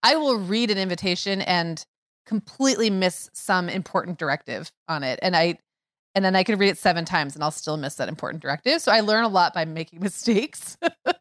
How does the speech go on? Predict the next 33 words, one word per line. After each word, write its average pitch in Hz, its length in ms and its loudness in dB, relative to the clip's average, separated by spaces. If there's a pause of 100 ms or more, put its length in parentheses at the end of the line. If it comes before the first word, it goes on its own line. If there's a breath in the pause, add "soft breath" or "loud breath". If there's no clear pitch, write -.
(320 loud breath)
And 359 120 4
then 339 180 4
it's 339 180 -6
like, 285 220 4
once 311 180 0
I've 302 180 -2 (220)
screwed 254 300 -8
something 240 280 -4
up 208 140 2
and 196 100 -8
felt 208 140 2
like 202 140 -4
a 196 40 -4
dummy, 180 360 0
like, 180 180 -4
three 175 160 -10
or 170 80 -4
four 175 160 -2
times, 247 320 -2
then 214 100 -4
I 202 80 0
don't 185 160 2
make 185 140 -6
that - 160 -4
particular 226 340 -6
mistake 262 340 -4
again, 254 280 -2
but 165 240 2 (400)
I'll 165 80 -12
make - 180 -8
a - 40 -18
different - 280 -18
one. 165 180 -10